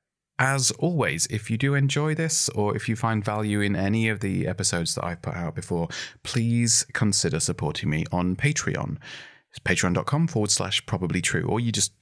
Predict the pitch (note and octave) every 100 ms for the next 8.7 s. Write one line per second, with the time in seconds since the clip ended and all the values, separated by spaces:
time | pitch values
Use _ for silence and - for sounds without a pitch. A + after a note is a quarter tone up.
0 | - E2+ D2 E2+ F2 E2 D#2+ D#2+ C#2 -
1 | _ _ - - F3+ E3 C#3 - A2+ A#2+
2 | - G#2+ A2 A2 G#2 G2 F#2 F#2 - C#2+
3 | F2 F#2 F2+ F2+ - - A2 F#2+ - F#2+
4 | F#2+ F#2 F#2 F#2+ F#2 F#2 F2+ F2+ F2 F2
5 | E2+ F2 - C#2 C#2 C#2+ - E2 D2+ -
6 | - _ - B2+ E3 D3+ C#3 C#3+ B2+ -
7 | C3+ B2+ A2+ A2+ - - G2+ - - -
8 | E2+ E2 E2+ - - B2 -